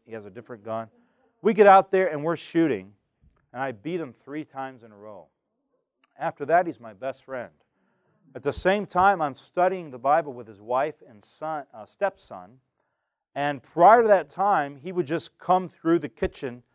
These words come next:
I would say, "Jim, you could come join us." He would just look at me and go, "Uh-uh." And he would just keep walking. He's sitting in there watching football and stuff. But after a while, I could, I could notice that he was, like, coming through more often,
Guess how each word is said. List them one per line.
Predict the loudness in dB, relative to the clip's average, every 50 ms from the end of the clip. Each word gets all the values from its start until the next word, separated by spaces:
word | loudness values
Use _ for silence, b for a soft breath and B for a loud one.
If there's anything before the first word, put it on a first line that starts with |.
| _ _ _ _ _ _ -2
I | -2
would | 0 0 0
say, | -2 -2 -2
"Jim, | 0 6 8 8 8 8 4
you | 0 -2
could | -4 -2
come | 2 4 4 4 2 2
join | 4 4 6 6 4
us." | 2 -2
He | -4 -4
would | -6 -6
just | -6 -6 -4
look | -4 -2
at | -4 -6
me | -6
and | -4 -2
go, | 0 0 0 -2 -6 _ -6
"Uh-uh." | -4 -4 -2 -4 -4 -6 -8 -10 -14 _ _
And | -10 -8
he | -6
would | -6 -8
just | -10 -14 -10
keep | -8 -6 -4
walking. | 2 6 6 6 6 4 2 -6
He's | -14 -12
sitting | -8 -8 -8 -6
in | -6 -6
there | -4 0
watching | 0 0 0 -2 -6 -16 -18 _
football | -16 -14 -8 -8 -8 -8
and | -8 -12
stuff. | _ -20 -20 -20 -20 _ _ _ _ _ _ _ _ _ _ 4
But | 6 8
after | 8 8 6 4 4
a | 4 6
while, | 8 8 8 8 8 8 6 4 4 2 -2 -8 _ _ _ _ _ _ _ _ _ _ _ _ 2
I | 4 4
could, | 6 4 2 2 2 -4 -8 -2
I | -2 -2 0
could | 0 -2 2
notice | 6 8 8 8 6 4 2
that | -2 -2 -2
he | -2 -2
was, | -2 -2 0 2
like, | 2 2 2 0
coming | -2 -2 -2 -2 -2 -6
through | -14 _ _ -4 -2 -2 -2 -2 -4 -8 _ _ _ _
more | -2 0 0 2 2
often, | 4 4 4 4 2 -2 _ -18 -18 -18